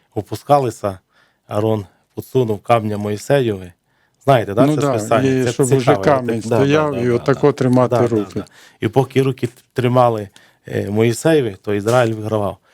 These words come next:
Speaker 1: До тих пір, треба, знаєте, треба перше дякувати нашому українському народу, особливо закордонним нашим партнерам, які нас підтримують. Це велике благословіння.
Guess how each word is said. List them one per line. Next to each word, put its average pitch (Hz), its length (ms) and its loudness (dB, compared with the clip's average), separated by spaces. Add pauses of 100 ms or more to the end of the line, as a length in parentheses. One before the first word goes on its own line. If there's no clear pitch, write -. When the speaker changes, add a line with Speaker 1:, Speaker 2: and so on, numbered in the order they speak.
(200)
Speaker 1:
До 127 160 0
тих 156 200 -2
пір, 120 240 0 (100)
треба, 123 180 0
знаєте, 127 280 -2
треба 120 280 -4
перше 117 380 -4 (320)
дякувати 113 600 0
нашому 110 360 -2
українському 107 640 -4
народу, 107 420 -4 (560)
особливо 110 580 -2 (420)
закордонним 107 760 -4
нашим 107 300 -2
партнерам, 113 640 -4
які 95 180 -8
нас 110 200 -4
підтримують. 113 720 -4
Це 101 100 -8
велике 117 320 0
благословіння. 107 760 -6